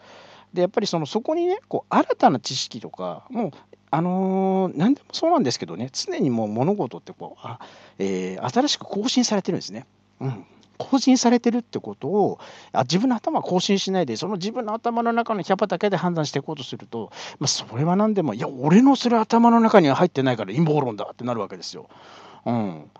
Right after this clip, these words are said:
まあ、それはやっぱりね、その陰謀は啓蒙しなきゃダメです。ちゃんとことをね、反らないとこ、こう、バリカンでね、ウィーンとかね、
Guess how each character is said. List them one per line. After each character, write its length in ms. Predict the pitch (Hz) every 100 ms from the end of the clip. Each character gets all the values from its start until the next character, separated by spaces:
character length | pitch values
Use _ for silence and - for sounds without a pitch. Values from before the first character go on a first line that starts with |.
| -
ま 80 | 156
あ、 20 |
そ 120 | 262
れ 60 | 254
は 80 |
や 80 | 233
っ 20 | 226
ぱ 100 | 226
り 100 | 123
ね、 120 | 117
そ 140 | -
の 60 | 202
陰 120 | 202
謀 200 | 202 202
は 100 | 220
啓 160 | 180 165
蒙 120 | 170
し 80 | 160
な 80 | 135
き 60 |
ゃ 40 | 87
ダ 100 | 85
メ 80 |
で 40 | -
す。 140 | - _
ち 80 | -
ゃ 40 |
ん 40 | 139
と 60 |
こ 140 | - -
と 80 | 139
を 60 |
ね、 100 | 127
反 180 | 127 156
ら 80 | 139
な 80 | 95
い 60 |
と 80 | -
こ、 160 | - - -
こ 340 | 82 80 95
う、 40 | 101
バ 80 |
リ 80 | 107
カ 80 | 101
ン 40 |
で 80 | 101
ね、 120 | 95 -
ウ 60 | 98
ィ 240 | 98 95
ー 20 | 95
ン 20 |
と 100 | -
か 100 | 113
ね、 160 | 160